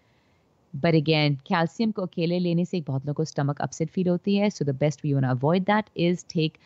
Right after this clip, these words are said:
uh, magnesium daily along with it.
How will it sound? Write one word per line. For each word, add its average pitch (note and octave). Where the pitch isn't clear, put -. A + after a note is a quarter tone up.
uh, C#3+
magnesium F3
daily E3+
along E3
with C3+
it. -